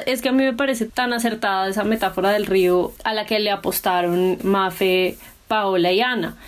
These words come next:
y es, "Ey, es que no estamos en, n-, esto no es como un lago que el agua está estancada y así se va a quedar para siempre y es la misma", sino que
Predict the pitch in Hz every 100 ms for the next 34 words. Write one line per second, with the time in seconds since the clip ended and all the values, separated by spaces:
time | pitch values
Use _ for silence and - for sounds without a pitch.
0 | - - 214 202 180 - - - - -
1 | 254 247 - 226 233 214 - 240 233 240
2 | 240 247 269 254 233 233 226 220 240 233
3 | 240 233 254 262 269 277 277 285 277 254
4 | 240 262 262 247 240 208 175 190 214 240
5 | 240 247 233 226 226 233 185 185 190 190
6 | 208 208 226 233 214 190 196 190 190 247
7 | 269 208 214 233 - - 240 233 220 220
8 | -